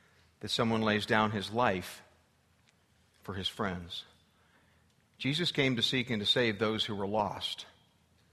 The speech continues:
And on the cross, he did that. The second was the purpose of his death. Jesus' blood was shed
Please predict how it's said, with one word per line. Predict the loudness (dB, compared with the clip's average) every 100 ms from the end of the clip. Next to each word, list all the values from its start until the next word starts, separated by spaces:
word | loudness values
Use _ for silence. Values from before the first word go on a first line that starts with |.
| _ _ _ _ _ _ _ _ -20 -16 -6
And | -4
on |
the | -4
cross, | 0 4 4 4 0 -6 -8 -20 _ -8
he | -4
did | -4 -4
that. | -4 -4
The | -2
second | 4 6 4 0
was | -2
the | -2
purpose | 0 0 2 0
of | 0
his | -4 -4
death. | -2 -4 -8 -18 _ _ _ _ _ _ -20 -20 -18 -6
Jesus' | -2 0 -2 -2
blood | 2 6 6 4
was | -2
shed | -2 2 4 4 0